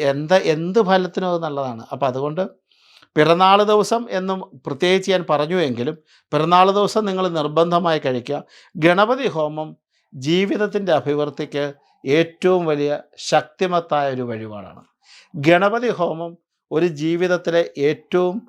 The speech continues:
ഉയർച്ചയിലേക്ക് നയിക്കാൻ പറ്റുന്ന കാരകത്വം വഹിക്കുന്നു. ഗണപതി ഉപാസനയും ഗണപതി ഹോമവും എല്ലാ തടസ്സങ്ങളും മാറ്റി ഒരു പൂർണ്ണതയിലേക്ക് എത്തിക്കാൻ നിങ്ങളെ സാധിക്കുന്നു. അതുകൊണ്ട് ഗണപതി ഹോമം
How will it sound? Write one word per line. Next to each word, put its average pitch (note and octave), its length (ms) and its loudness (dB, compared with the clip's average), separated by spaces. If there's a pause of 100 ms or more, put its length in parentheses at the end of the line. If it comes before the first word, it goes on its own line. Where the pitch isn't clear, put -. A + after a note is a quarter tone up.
(880)
ഉയർച്ചയിലേക്ക് F#3+ 840 4
നയിക്കാൻ D#3 360 0
പറ്റുന്ന C#3 300 -4 (260)
കാരകത്വം C3+ 580 0
വഹിക്കുന്നു. G2+ 320 -14 (560)
ഗണപതി F3 500 2
ഉപാസനയും E3+ 640 2 (380)
ഗണപതി D3+ 440 2
ഹോമവും C#3+ 380 -2 (380)
എല്ലാ F#3+ 240 2 (120)
തടസ്സങ്ങളും E3 600 -2
മാറ്റി C#3+ 260 -4 (340)
ഒരു E3 100 4 (120)
പൂർണ്ണതയിലേക്ക് F3+ 720 2
എത്തിക്കാൻ C#3+ 320 -4 (140)
നിങ്ങളെ B2+ 320 -2
സാധിക്കുന്നു. A2 420 -10 (380)
അതുകൊണ്ട് D3 280 4 (100)
ഗണപതി D#3 420 2
ഹോമം D3 300 0